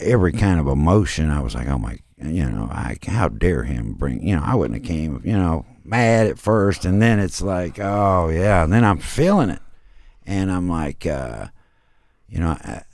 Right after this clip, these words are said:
it, it, something was happening, and, uh, and I remember, uh, afterwards, uh, when it was over with,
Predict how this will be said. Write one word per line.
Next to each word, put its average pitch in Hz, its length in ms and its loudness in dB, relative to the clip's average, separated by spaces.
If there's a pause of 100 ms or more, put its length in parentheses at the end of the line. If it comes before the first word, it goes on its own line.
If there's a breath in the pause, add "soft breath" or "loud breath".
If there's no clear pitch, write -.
(200)
it, 104 320 -6
it, 90 320 -14
something 127 300 0
was 92 80 0
happening, 101 500 2 (340)
and, 76 500 -6
uh, 62 340 -8 (560)
and 85 180 -2
I 82 40 0
remember, 85 1000 0 (260)
uh, 65 40 -12
afterwards, 64 1080 -6
uh, 50 480 -14 (800)
when 85 180 -2
it 69 80 -4
was 65 120 -2
over 98 260 4
with, 71 500 -4